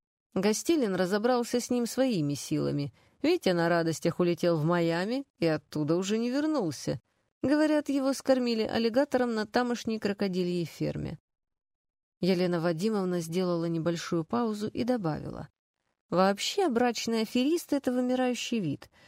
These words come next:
Скоро последних из них придется заносить в Красную книгу, а мне переквалифицироваться на обычное мошенничество. Сейчас всех приличных специалистов можно по пальцам пересчитать».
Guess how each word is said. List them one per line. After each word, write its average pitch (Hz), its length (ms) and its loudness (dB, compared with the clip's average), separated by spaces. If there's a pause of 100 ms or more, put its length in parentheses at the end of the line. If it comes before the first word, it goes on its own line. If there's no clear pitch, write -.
(140)
Скоро 339 340 0
последних 294 600 2
из 254 160 2
них 254 200 0
придется 247 460 0
заносить 226 480 0
в - 60 -20
Красную 214 480 0
книгу, 180 560 0 (280)
а 202 140 2
мне 208 240 2
переквалифицироваться 190 1080 0
на 180 160 0
обычное 165 420 -2
мошенничество. 151 960 -2 (420)
Сейчас 277 440 2
всех - 460 -2
приличных 233 560 -2
специалистов 196 760 -2
можно 160 300 0
по 202 100 -2
пальцам 220 480 -2
пересчитать». - 840 -6